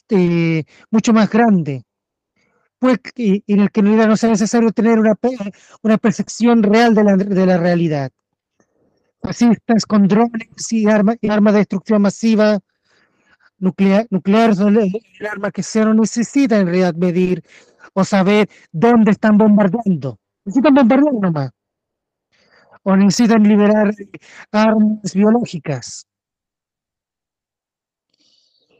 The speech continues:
Eh, y luego, y lue-, y luego, y luego repartir la, los, los medios con, que supuestamente lo van a contener.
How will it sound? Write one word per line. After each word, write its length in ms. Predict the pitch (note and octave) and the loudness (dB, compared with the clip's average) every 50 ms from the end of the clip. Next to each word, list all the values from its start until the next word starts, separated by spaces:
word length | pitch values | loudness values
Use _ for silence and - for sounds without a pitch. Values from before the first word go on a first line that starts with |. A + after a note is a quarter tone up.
| _ _ _ | _ _ _
Eh, 800 | - F3+ F3 F3 F3 E3+ E3+ E3 E3 E3 E3 E3 D#3+ D#3 D3+ D3+ D3 D3 C#3+ C#3 C3 C3 - _ _ _ _ _ _ _ _ _ _ _ _ _ _ _ _ _ _ _ _ | -2 0 2 2 0 0 -2 -4 -6 -6 -6 -6 -4 -4 -6 -8 -8 -10 -12 -12 -14 -14 -18 _ _ _ _ _ _ _ _ _ _ _ _ _ _ _ _ _ _ _ _
y 100 | _ G#3 | _ 0
luego, 300 | F3+ F#3 G#3+ A3+ A3+ A#3+ B3 D4 - _ | 2 2 2 2 2 0 -2 -6 -12 _
y 120 | - F#3+ | -2 0
lue-, 260 | F#3 G#3 A#3 B3 - _ | 2 2 0 0 -2 _
y 80 | - F#3+ | -2 0
luego, 260 | F#3+ G#3+ A3 A3 A#3+ | 2 2 2 0 0
y 80 | A#3+ G3 | 0 0
luego 200 | G3 G#3+ G#3 G#3 | 2 2 2 2
repartir 840 | G3 G3+ - G#3 F#3+ F3 - _ _ G#3+ G#3 G#3 G#3+ G#3+ G3 F#3 F3+ | 0 0 0 -2 -2 -2 -6 _ _ -2 0 2 2 2 0 0 -2
la, 380 | G3 F#3+ G3 F#3+ F#3+ G3 G#3+ G3 | 0 0 2 2 2 0 0 0
los, 360 | F#3 F#3 F#3 F3+ E3+ - - - | 0 0 0 0 -2 -4 -8 -8
los 240 | F3+ F3+ E3 - | -8 -8 -6 -2
medios 280 | G3 G#3 A3+ A3+ G3+ - - | 0 0 2 2 0 -2 -2
con, 240 | - G#3+ G#3 G#3 G3 | -2 0 0 0 -2
que 140 | - - | -4 -10
supuestamente 920 | E3 - F3 - _ G#3+ A3+ G3+ - _ - G#3+ G#3+ G#3+ G#3+ G#3+ F#3+ - A3+ | -12 -12 -14 -8 _ -2 -2 -2 -2 _ -2 0 0 0 0 -2 -2 -2 -2
lo 80 | G#3 | -2
van 140 | F#3+ G#3+ G3+ | 0 0 -2
a 60 | G3+ | -2
contener. 580 | - G#3 F#3+ E3+ - G#3+ G#3 G3 E3+ C#3+ B2+ | -2 -2 -4 -2 -2 -2 -2 -2 -4 -6 -8